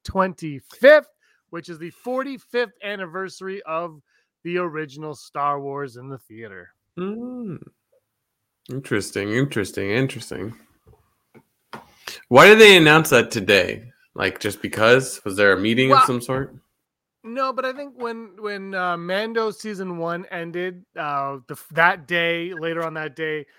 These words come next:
Speaker 1: Favreau, uh, tweeted out that picture of the Gamorrean guard, the, the
Speaker 2: Oh, yeah,
Speaker 1: fighter,
Speaker 2: that's right.
Speaker 1: right? And then
Speaker 2: Yeah.
Speaker 1: at the end of season two, we got the Book of Boba Fett kind of teaser, right? And so I
Speaker 2: Mm.
Speaker 1: think this was kinda like their play,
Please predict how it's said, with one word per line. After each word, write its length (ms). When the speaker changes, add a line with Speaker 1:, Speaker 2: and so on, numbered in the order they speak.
Speaker 1:
Favreau, 460
uh, 320
tweeted 360
out 160
that 180
picture 280
of 80
the 100
Gamorrean 540
guard, 480
the, 340
the 240
Speaker 2:
Oh, 340
yeah, 180
Speaker 1:
fighter, 140
Speaker 2:
that's 140
right. 220
Speaker 1:
right? 320
And 140
then 100
Speaker 2:
Yeah. 80
Speaker 1:
at 80
the 140
end 160
of 100
season 340
two, 380
we 120
got 220
the 60
Book 280
of 120
Boba 360
Fett 320
kind 240
of 140
teaser, 500
right? 260
And 140
so 140
I 100
Speaker 2:
Mm. 60
Speaker 1:
think 360
this 240
was 140
kinda 300
like 220
their 160
play, 480